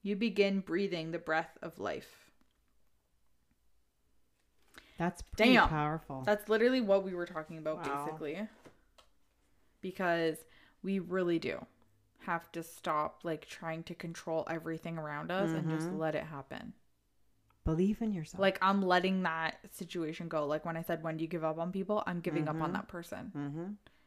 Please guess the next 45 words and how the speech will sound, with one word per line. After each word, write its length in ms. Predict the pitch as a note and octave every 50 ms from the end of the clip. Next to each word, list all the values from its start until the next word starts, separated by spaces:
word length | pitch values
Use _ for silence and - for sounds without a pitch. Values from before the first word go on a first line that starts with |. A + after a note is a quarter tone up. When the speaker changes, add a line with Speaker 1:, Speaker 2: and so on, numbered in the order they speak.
| _ -
Speaker 1:
And 140 | F#3 F#3 F3+
you 60 | F3+
know 120 | F3 E3+ E3
what? 260 | E3+ F3+ F#3+ - - - - - - _ _ _ _ _ _ _ -
Whatever 500 | - F#3+ F3+ F#3 F3 F3 F3 F3+ G3+ G3+
is 100 | G3+ G3
gonna 200 | G3 G3+ F#3+ F3+
be, 280 | E3 D#3+ E3 F3 G3 G#3+ - - -
is 120 | F3 -
gonna 180 | - E3+ E3 -
be. 220 | - G2 - F3 - - _ -
Speaker 2:
Exactly. 800 | - B2 B2 B2 A#2+ - - - A2+ A2 G#2 G#2 - - - A#2+
Speaker 1:
Okay? 320 | A2+ - - B3+ C4+ D4 C#4+ - _ _ _ -
Speaker 2:
Been 120 | F3 E3
trying 220 | - - F3+ F3
to 60 | E3+ E3
tell 180 | - F#3 F3+ F#3+
you 100 | F#3+ E3+
that. 160 | E3+ E3+ F3 - _ _ _ _ _ _ _ _ _ - -
Speaker 1:
This 120 | G3+ G3+ F#3+
bitch 320 | F#3+ A3 A3+ A3 - -
needs 200 | G#3+ G3+ G3+ G3
to 100 | - G3
get 240 | E3+ - F3+ F3+ - -
up 180 | E3+ E3+ - -
and 200 | D#3+ E3 D#3+ D#3
work. 400 | D#3+ D3 - - - _ - - - - - _ _ _ _ _ _ _ _ _ _ _ _ _ _ _ - - - - - - - _ - _ _ _ - - _ _ _ _ - G3 - G3 E3+
Speaker 2:
I 180 | D#3+ F3 F3+
am. 460 | F#3 F#3 G3 A3 A#3 - - C#3+ D#3+ - - _ _ _ - G3
Speaker 1:
Get 160 | - A#3 A#3 C4+
up 200 | C#4+ D4 C#4+ -
and 160 | C#4+ B3 A3+
work. 260 | A3+ A#3 G3+ - -
Nobody 220 | G#3+ G#3+ B3 B3+
wants 220 | B3+ C4+ C4+ C4 -
to 60 | A#3+
work. 180 | A#3 A#3+ A3+ G3+
Get 80 | G#3+ A3+
off 160 | A3 A3 A3
your 120 | A#3 A3+
ass 180 | A3 A3+ A3 -
and 100 | A3+ G3+
work, 200 | G#3 G#3+ G#3 G#3
Anna. 360 | G#3 G3 F#3 E3+ F3 G#3 - -
Speaker 2:
<laughs> 40 | -